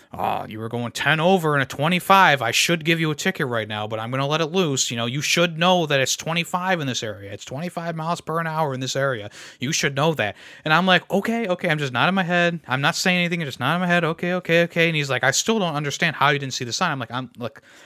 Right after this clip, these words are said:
and I just, I blatantly said to him, I'm like, "Look, s-, officer, sir, <laughs> I d-, I'm sorry. I just didn't see the sign." And after that, he walked back to his car, and I left. And,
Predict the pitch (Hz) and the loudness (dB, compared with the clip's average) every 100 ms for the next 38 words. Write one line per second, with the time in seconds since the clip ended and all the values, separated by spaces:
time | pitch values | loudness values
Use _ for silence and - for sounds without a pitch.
0 | - 117 123 147 - 139 131 131 190 170 | -6 0 2 0 0 0 0 -2 -4 -6
1 | - 220 190 151 139 143 196 _ - - | -2 0 0 -2 -4 -4 -6 _ -12 -10
2 | 123 - 190 208 190 _ _ _ - - | -8 -4 -2 -2 -4 _ _ _ -2 0
3 | 151 185 - - - - - _ _ - | 2 0 -6 -10 -12 -12 -20 _ _ -20
4 | - _ 135 170 165 - 87 - 131 147 | -20 _ 4 4 0 -8 -6 -4 -2 0
5 | - 170 240 196 156 160 - 127 160 214 | 4 6 8 6 4 2 -2 -4 -4 -8
6 | - 123 160 - 220 285 117 - _ _ | -8 -6 -4 -2 -2 -2 -8 -12 _ _
7 | _ _ _ _ _ _ _ _ - - | _ _ _ _ _ _ _ _ -20 -14
8 | 120 120 117 127 147 156 143 143 135 120 | -4 -2 2 0 2 2 4 4 2 -2
9 | 120 120 - 120 113 117 104 - 175 170 | 0 -2 -2 -4 -4 -6 -4 2 4 4
10 | 160 139 135 101 - - _ - 120 127 | 4 2 0 -2 -4 -18 _ -6 0 2
11 | 135 135 127 | 2 0 -6